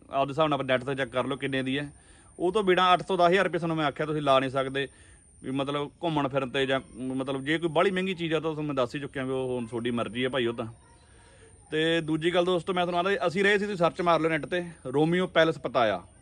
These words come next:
ਉਦੋਂ ਉਹ ਤੇਰਾਂ ਸੌ ਦਾ ਸੀ ਤਿੰਨ ਜਣਿਆਂ ਵਾਸਤੇ, ਤੇ ਹੁਣ ਉਹਦਾ ਹੀ, ਅਹ, ਰੇਟ ਹੈਗਾ ਜੀ ਅਠਾਰਾਂ ਸੌ, ਉੱਨੀ ਸੌ ਦੇ ਲਾਗੇ ਤਾਗੇ, ਉਹ ਤੁਸੀਂ ਚੈੱਕ ਕਰ ਲਿਓ।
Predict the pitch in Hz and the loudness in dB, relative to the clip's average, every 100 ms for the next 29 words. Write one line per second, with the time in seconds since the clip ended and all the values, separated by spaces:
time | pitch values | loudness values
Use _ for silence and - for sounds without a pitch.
0 | - 156 151 165 180 185 165 160 165 175 | -14 -6 0 2 2 2 2 2 2 2
1 | 165 156 147 131 113 98 95 87 - _ | 0 -2 0 0 -2 -6 -14 -16 -20 _
2 | - - - - 151 131 160 175 190 180 | -20 -20 -20 -8 -6 -2 0 2 4 2
3 | 143 156 151 147 147 151 165 170 143 131 | -2 -4 -2 -2 -2 0 0 0 2 4
4 | 147 151 156 151 - - - 135 135 120 | 4 0 -4 -8 -20 -20 -12 -4 -2 0
5 | 120 110 101 98 95 87 87 - - - | 0 0 -2 -6 -10 -12 -18 -20 -20 -20
6 | - - - 131 135 131 127 143 135 151 | -20 -20 -10 -6 -4 -4 -2 -2 0 -2